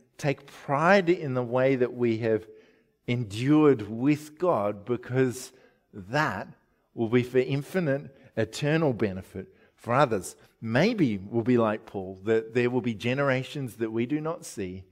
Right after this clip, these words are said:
the benefit as a result of how we have suffered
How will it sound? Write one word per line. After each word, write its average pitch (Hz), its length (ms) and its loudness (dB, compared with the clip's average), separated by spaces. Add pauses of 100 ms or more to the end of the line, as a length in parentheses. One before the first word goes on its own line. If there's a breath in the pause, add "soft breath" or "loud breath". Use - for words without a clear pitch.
(240 soft breath)
the 113 140 -6
benefit 113 580 -4
as 104 180 -4
a 104 80 -4
result 101 480 -2
of 104 120 -6
how 107 240 -4
we 104 180 -2
have 104 180 -2
suffered 107 840 -8